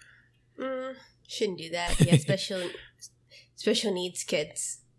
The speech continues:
Speaker 2: Yeah. Well, these aren't special needs kids, but
Speaker 1: Well, I'm just
Speaker 2: you're
Speaker 1: saying,
Speaker 2: just
Speaker 1: if he
Speaker 2: talking
Speaker 1: does
Speaker 2: about
Speaker 1: have 'em,
Speaker 2: Yeah.
Speaker 1: he should care where the kids are sitting.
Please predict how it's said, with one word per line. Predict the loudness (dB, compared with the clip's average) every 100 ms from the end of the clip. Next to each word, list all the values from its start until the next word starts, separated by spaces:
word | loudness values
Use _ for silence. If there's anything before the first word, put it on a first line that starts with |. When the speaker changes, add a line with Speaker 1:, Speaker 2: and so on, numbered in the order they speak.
| _ 2
Speaker 2:
Yeah. | 4 4 0 -6 -12 _ _ _ _
Well, | 6
these | 8 6
aren't | 4
special | 2 -2 -2
needs | -6
kids, | -10 -10 -10
but | -10 2
Speaker 1:
Well, | 6 8
I'm | 8
just | 8
Speaker 2:
you're | 8
Speaker 1:
saying, | 8 8 8
Speaker 2:
just |
Speaker 1:
if | 8
he | 6
Speaker 2:
talking | 8
Speaker 1:
does | 8 6 2
Speaker 2:
about | 2
Speaker 1:
have | 2 0
'em, | 4 6
Speaker 2:
Yeah. | 8 6 2
Speaker 1:
he | 2
should | 4 2 2
care | 2 4 2 0 0
where | 0 0 0
the | -4
kids | -6 -4 -4
are | -4
sitting. | -4 -2 -2 -4